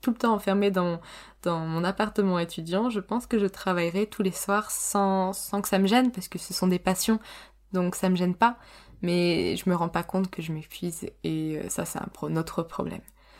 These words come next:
Tout ça pour vous dire, euh, si vous êtes passionné par plein de trucs, il y a moyen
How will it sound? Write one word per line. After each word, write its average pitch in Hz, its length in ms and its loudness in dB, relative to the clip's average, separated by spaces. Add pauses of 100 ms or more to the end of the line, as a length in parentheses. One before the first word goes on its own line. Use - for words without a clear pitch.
(880)
Tout - 100 -4
ça 277 160 4
pour 226 220 2
vous 165 160 2
dire, 165 500 -2 (260)
euh, 170 400 -2 (540)
si - 180 -4
vous 196 120 4
êtes 202 160 2
passionné 202 360 4
par 160 200 -6
plein 160 200 -2
de 147 60 -4
trucs, - 540 -8 (640)
il - 80 -14
y 165 40 -2
a 160 80 -2
moyen 160 540 0